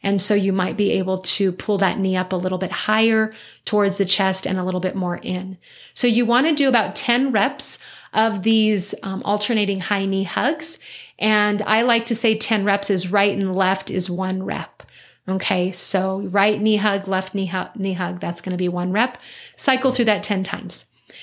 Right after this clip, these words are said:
Now, the second dynamic stretch I like doing are called traveling toy soldiers. Um, they, this, this specific dynamic stretch is gonna target your hip joints,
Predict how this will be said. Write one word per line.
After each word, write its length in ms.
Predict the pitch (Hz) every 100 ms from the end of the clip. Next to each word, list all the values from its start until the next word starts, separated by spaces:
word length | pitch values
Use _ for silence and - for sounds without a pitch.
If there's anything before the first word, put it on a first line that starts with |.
| - -
Now, 200 | 226 214
the 120 | 226
second 540 | - 269 269 330 302
dynamic 460 | 269 262 240 240 233
stretch 300 | - 247 247
I 80 | 240
like 240 | 226 226
doing 260 | 240 226 220
are 120 | 208
called 300 | - 208 190
traveling 520 | - 202 208 214 202
toy 260 | - 208 190
soldiers. 800 | - - 185 190 311 415 - - - - - - -
Um, 300 | 196 208 175
they, 440 | 214 233 285 302
this, 280 | 190 269 -
this 220 | 214 262
specific 480 | - 269 262 262 226
dynamic 420 | 220 214 202 196
stretch 300 | - 226 220
is 100 | 208
gonna 220 | 214 196
target 380 | 185 - 202 196
your 140 | 185 180
hip 220 | 302 302
joints, 500 | 302 294 294 -